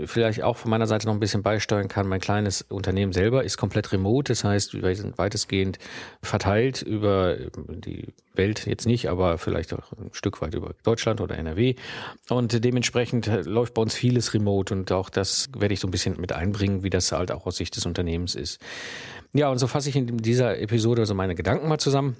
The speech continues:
und auch meine persönliche Sicht zu dem Thema. Eine kleine Anmerkung habe ich noch. Ich werde am Ende der Episode ein paar sehr, echt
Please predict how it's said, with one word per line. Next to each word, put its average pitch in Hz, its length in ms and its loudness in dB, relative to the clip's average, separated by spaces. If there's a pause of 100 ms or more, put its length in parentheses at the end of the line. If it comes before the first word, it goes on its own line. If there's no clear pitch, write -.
(180)
und 113 200 2
auch 98 140 2
meine 107 180 0
persönliche 101 460 2
Sicht 87 460 -2
zu - 120 -2
dem 120 140 2
Thema. 80 300 -4 (880)
Eine 123 180 2
kleine 123 240 0
Anmerkung 165 380 2
habe 165 140 2
ich 151 100 -2
noch. 170 160 2
Ich 131 160 0
werde 127 160 2
am 113 100 0
Ende 120 200 4
der 110 120 0
Episode 107 520 2
ein 95 180 0
paar 95 220 0 (120)
sehr, 101 240 -2
echt - 200 -6